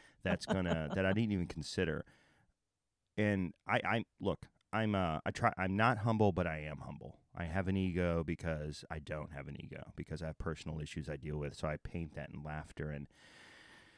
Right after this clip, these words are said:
Speaker 1: that's for my therapist. But go on. Um, I, I think it's okay to not
Speaker 2: This
Speaker 1: know.
Speaker 2: is not therapy.
Speaker 1: Right.
Speaker 2: <laughs>
Speaker 1: Yeah.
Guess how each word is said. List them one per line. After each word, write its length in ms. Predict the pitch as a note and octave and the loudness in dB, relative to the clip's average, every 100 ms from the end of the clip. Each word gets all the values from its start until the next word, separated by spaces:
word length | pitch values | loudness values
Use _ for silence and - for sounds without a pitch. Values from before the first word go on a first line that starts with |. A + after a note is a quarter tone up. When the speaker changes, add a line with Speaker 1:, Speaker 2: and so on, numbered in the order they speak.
| - _ - | -20 _ -4
Speaker 1:
that's 140 | G#2+ | -2
for 140 | - F2 | 0 0
my 120 | E2+ | 0
therapist. 440 | G2+ F2+ F#2+ - | 0 0 0 0
But 100 | B2 | 4
go 160 | D#3+ C3 | 8 10
on. 180 | G#2 - | 10 8
Um, 360 | C#3 B2 A2 F2+ - A#2+ | 8 8 8 4 -2 4
I, 200 | B2 B2+ | 6 8
I 100 | A#2+ | 6
think 460 | - D#3+ F3+ - - - | 8 8 8 4 -4 -2
it's 160 | A2+ | 6
okay 420 | A#2+ - - G#2+ G2 | 6 6 4 4 6
to 100 | F#2 | 6
not 260 | F#2 F#2 | 6 6
Speaker 2:
This 100 | - | 6
Speaker 1:
know. 80 | F2 | 6
Speaker 2:
is 60 | E2+ | 6
not 200 | E2+ A#2 | 6 4
therapy. 320 | D3+ D3 E3 | 0 0 6
Speaker 1:
Right. 260 | F#3+ G#2 - | 8 8 6
Speaker 2:
<laughs> 40 | |
Speaker 1:
Yeah. 320 | C#3 A2+ E2 | 6 6 4